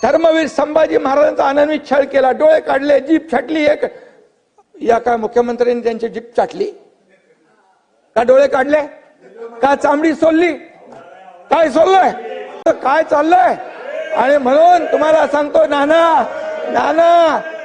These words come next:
तुमचे अध्यक्ष हर्षवर्धन सपकाळ यांनी माफी मागितली पाहिजे, या ठिकाणी माफी मागितली पाहिजे.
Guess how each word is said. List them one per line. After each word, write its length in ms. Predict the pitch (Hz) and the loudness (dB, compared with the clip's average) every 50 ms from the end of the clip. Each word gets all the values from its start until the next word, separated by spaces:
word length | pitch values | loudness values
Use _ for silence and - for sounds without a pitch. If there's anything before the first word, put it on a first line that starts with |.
| - - | -8 -2
तुमचे 300 | - 285 294 285 269 294 | 0 0 0 0 0 0
अध्यक्ष 600 | 320 320 302 285 269 277 285 330 339 285 - - 349 339 339 311 269 220 - - - - - | 2 2 2 0 -2 0 2 2 2 2 0 2 4 4 4 4 2 -2 -4 -10 -14 -4 -2
हर्षवर्धन 680 | - 311 - - - - - 302 302 302 320 320 302 | -2 -2 -2 0 0 2 2 2 2 2 0 0 0
सपकाळ 680 | 285 - 285 294 294 - - 320 339 330 330 330 285 226 - - - - - 269 | -2 0 -2 -2 -2 0 0 2 2 2 2 2 0 -2 -4 -8 -20 -10 -2 -2
यांनी 180 | 277 302 320 302 | 0 0 0 -2
माफी 360 | 285 269 285 294 - 311 349 | -2 0 0 0 2 2 2
मागितली 480 | 339 339 330 330 349 349 349 370 370 | 2 2 0 2 0 -2 -2 -2 -2
पाहिजे, 540 | 349 359 349 349 330 359 381 381 370 330 247 - - - - - - - - - - - - | 2 2 2 2 4 4 4 4 4 4 0 -2 -6 -10 -12 -12 -12 -12 -12 -12 -6 0 2
या 80 | 294 339 | 2 2
ठिकाणी 440 | - - 320 277 349 349 349 359 339 | 2 0 0 2 2 2 2 2 0
माफी 360 | 311 294 302 285 311 349 349 | -2 0 -2 0 0 0 2
मागितली 440 | 349 370 339 349 349 349 359 370 359 | 2 2 2 2 0 0 0 0 2
पाहिजे. 360 | - 359 349 339 359 359 | 4 4 4 4 4 4